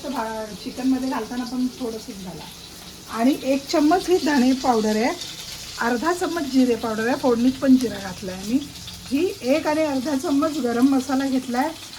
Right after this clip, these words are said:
अर्धा चम्मच हळद घेतली, हळद डाळीत पण आहे म्हणून, आणि हे दोन चम्मच लाल मसाला, हा माझा घरचा मसाला आहे, जसं मी नेहमी सांगत असते. की मी स्वतः बनवलेला मसाला. हा. सर्व मसाले घालून घेते.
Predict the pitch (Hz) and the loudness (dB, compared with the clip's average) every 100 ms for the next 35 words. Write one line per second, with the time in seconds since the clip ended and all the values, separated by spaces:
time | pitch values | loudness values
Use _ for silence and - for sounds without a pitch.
0 | - 247 233 226 254 349 302 277 240 233 | -14 -8 -4 0 0 0 -4 -4 -4 0
1 | 262 285 285 285 359 254 240 262 262 226 | 0 -2 -4 -4 -2 0 0 -2 -2 -2
2 | 226 254 - 233 214 214 269 381 - - | -2 -2 -2 -2 0 0 -2 -4 -12 -18
3 | - - 226 269 302 254 269 254 285 320 | -14 -8 2 4 4 2 2 2 2 2
4 | 381 311 277 285 359 - 311 240 247 240 | -2 2 4 4 2 -4 -4 0 0 0
5 | 277 277 302 302 262 226 247 247 196 - | -2 -2 -2 -2 -4 -2 -4 -4 -8 -6
6 | 220 208 - 214 240 214 240 226 220 208 | -4 -4 -6 -6 -6 -8 -6 -4 -4 -4
7 | 220 226 202 202 214 208 262 285 - - | -6 -6 -10 -12 -12 -10 -6 -6 -6 -14
8 | - - - - 262 277 277 - 247 226 | -14 -14 -12 -2 2 4 2 -2 -4 -4
9 | 214 208 - 196 277 - - - - - | -4 -2 -2 0 0 -2 -2 -4 -4 -4
10 | - - 254 294 - - - - - - | -4 -4 -4 -4 -4 -6 -6 -6 -8 -8
11 | - - - - 240 254 262 226 - 220 | -8 -8 -8 -4 -2 0 0 -2 -4 -2
12 | 247 381 - 294 - - - - - - | -2 -2 -6 -6 -8 -8 -10 -10 -10 -10
13 | - - - 208 190 - - - - | -10 -10 -10 -6 -6 -6 -10 -12 -10